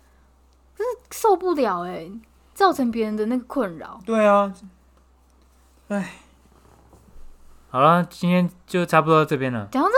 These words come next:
Speaker 1: 我就有点火欸，心中有火。
Speaker 2: 我知道，
Speaker 1: 突然。
Speaker 2: 所以我们要平息你的怒火，我们不要再讲了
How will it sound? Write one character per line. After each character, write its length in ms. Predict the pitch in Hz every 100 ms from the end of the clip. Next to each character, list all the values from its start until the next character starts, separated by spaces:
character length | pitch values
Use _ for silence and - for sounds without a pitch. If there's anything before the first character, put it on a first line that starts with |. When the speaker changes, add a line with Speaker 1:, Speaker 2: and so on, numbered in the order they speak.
| 440
Speaker 1:
我 40 | 415
就 60 |
有 60 | 392
点 120 | 302
火 340 | - - - 156
欸， 200 | 196 220 -
心 300 | - 285 302
中 140 | 294
有 100 | 220
火。 180 | 220 -
Speaker 2:
我 80 | 139
知 120 | 175
道， 200 | 185 170
Speaker 1:
突 80 | 302
然。 40 |
Speaker 2:
所 0 |
以 40 | 180 156
我 60 |
们 80 | 143
要 80 | 151
平 200 | 143 143
息 140 | 131
你 120 | 120 107
的 80 |
怒 140 | 117 101
火， 60 | 98 240 -
我 40 |
们 140 | 123
不 80 | 123
要 80 | 143
再 80 | 143
讲 180 | 107
了 60 | 92